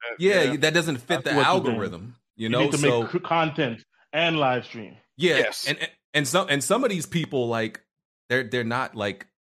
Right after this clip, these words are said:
Speaker 2: they're not really content creators. They're, they're just, they just know how to play games. They, some of them can't even talk on a mic. You know, they don't know how to talk about anything. They don't, there's, there's no, like, subject matter that they can talk about. They just
Speaker 3: No
Speaker 2: play
Speaker 3: entertainment
Speaker 2: games.
Speaker 3: factor.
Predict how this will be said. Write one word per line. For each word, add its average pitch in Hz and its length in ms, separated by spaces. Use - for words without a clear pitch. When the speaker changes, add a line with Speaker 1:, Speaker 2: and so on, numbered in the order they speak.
Speaker 2:
they're 117 100
not 147 140
really 113 180
content 107 420
creators. 90 400
They're, 107 140
they're 98 200
just, 104 300
they 123 120
just 156 160
know 139 100
how 123 100
to 107 80
play 104 240
games. 90 460
They, 120 120
some 143 200
of 170 40
them 156 120
can't 156 240
even 127 160
talk 131 260
on 120 80
a 104 60
mic. 110 340
You 101 100
know, 110 160
they 123 140
don't 139 180
know 131 120
how 131 80
to 120 80
talk 131 300
about 104 200
anything. 95 280
They 101 60
don't, 117 240
there's, 123 180
there's 123 260
no, 135 200
like, 120 440
subject 127 460
matter 113 300
that 101 120
they 107 120
can 104 120
talk 107 240
about. 82 200
They 101 100
just 120 160
Speaker 3:
No 160 60
Speaker 2:
play 151 100
Speaker 3:
entertainment 147 580
Speaker 2:
games. - 80
Speaker 3:
factor. 117 400